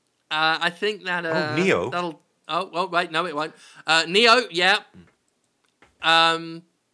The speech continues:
Speaker 1: yeah, that was, uh, yeah, that was on my list of, uh, certainly on my list of best games this
Speaker 2: How
Speaker 1: year.
Speaker 2: did that not make my top five, actually? Oh, well, because there was so much other
Speaker 1: 'Cause
Speaker 2: good
Speaker 1: that's a
Speaker 2: shit.
Speaker 1: lot.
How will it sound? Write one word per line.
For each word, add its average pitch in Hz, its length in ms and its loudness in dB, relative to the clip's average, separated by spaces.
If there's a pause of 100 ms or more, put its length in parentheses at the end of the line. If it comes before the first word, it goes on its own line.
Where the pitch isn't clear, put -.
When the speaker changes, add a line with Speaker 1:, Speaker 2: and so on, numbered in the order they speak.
Speaker 1:
yeah, 185 200 4
that 185 180 2
was, 180 320 -6
uh, 160 120 -2
yeah, 160 180 -2
that 165 160 -4
was 160 140 -10
on 156 120 -10
my 147 160 -8
list 151 280 -14
of, 143 220 -10
uh, 139 340 -8
certainly 143 280 -10
on 135 100 -10
my 135 140 -12
list 131 260 -18
of 139 80 -20
best 131 320 -20
games 127 380 -20
this 139 160 -20
Speaker 2:
How 139 120 -4
Speaker 1:
year. 165 80 -2
Speaker 2:
did 175 140 -6
that 147 200 -4
not 113 200 -6
make 98 200 -10
my 87 180 -10
top - 340 -16
five, 98 380 -16
actually? 80 540 -20 (1040)
Oh, 101 320 -8
well, 107 200 -6
because 101 340 -16
there 117 120 -14
was 101 160 -16
so 95 140 -12
much 85 200 -12
other 82 100 -10
Speaker 1:
'Cause 185 120 -10
Speaker 2:
good 196 100 -6
Speaker 1:
that's - 80 -8
a 160 40 -6
Speaker 2:
shit. 143 80 -4
Speaker 1:
lot. 139 380 -6